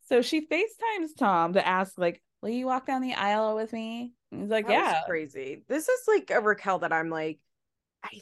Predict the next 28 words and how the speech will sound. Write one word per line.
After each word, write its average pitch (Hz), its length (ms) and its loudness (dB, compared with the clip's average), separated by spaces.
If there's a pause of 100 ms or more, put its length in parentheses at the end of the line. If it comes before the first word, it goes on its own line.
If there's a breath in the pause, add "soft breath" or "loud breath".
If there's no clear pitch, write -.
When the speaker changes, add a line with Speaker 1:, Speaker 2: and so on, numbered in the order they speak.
Speaker 2:
think 262 220 -2
Raquel 208 380 0
really 170 260 -4
thought 165 260 -6
she - 140 -12
was 156 160 -12
gonna 165 160 -8
be, 160 120 -8
like, 156 220 -6
the 165 80 -10
star 175 460 -6
of 285 180 -10
this 370 200 -6
season 339 520 -6
and 254 140 -6
decided 180 420 -2
to, 170 100 -8
like, 170 100 -4
Speaker 1:
Definitely. 143 280 -8 (320)
Speaker 2:
well, 196 220 2
what 180 160 0
she 175 200 -8
is. 165 340 0
I 175 40 -4
mean, 165 200 -4
<laughs> - 0 -
Miles 202 260 -2
was 180 140 -8